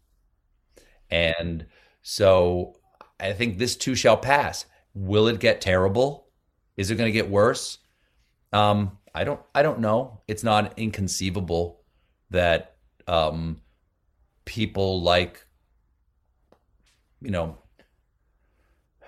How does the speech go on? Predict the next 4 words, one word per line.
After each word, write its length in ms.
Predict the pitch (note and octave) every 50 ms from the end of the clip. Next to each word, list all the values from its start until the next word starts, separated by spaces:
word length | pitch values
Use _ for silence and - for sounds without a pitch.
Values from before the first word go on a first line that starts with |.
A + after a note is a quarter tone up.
| - _ _ -
Gosar 800 | A2+ G2 F#2+ F#2+ F2+ G2+ E2+ D#2+ D#2+ D#2+ D#2+ D#2+ E2 E2+ D#2+ - - _ _ _ _ _ _ _ _ _ _
or 560 | - G2 F#2 F2+ E2+ E2+ E2 E2 E2 D#2 - _ _ _ _ _ _
Kevin 320 | - A2+ F#2+ E2+ F2 E2
McCarthy, 720 | E2+ E2 - - E2+ F2 F2+ - E2 D2+ D2 D#2+ E2+ E2